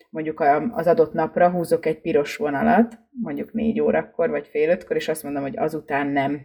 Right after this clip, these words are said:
Hogy oda egyszerűen ne, ne rakjak se megbeszélést, ö, se találkozót, se semmit,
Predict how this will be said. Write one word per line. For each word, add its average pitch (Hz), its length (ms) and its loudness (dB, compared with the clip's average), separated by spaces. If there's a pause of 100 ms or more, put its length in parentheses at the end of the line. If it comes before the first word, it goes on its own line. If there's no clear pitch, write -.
(120)
Hogy - 140 -8
oda 151 180 -2
egyszerűen 151 440 -6
ne, 156 340 -2
ne 180 140 2
rakjak - 500 0
se - 160 0
megbeszélést, 160 1000 0
ö, - 380 0
se - 240 0
találkozót, 160 680 0
se 202 140 0
semmit, 196 460 2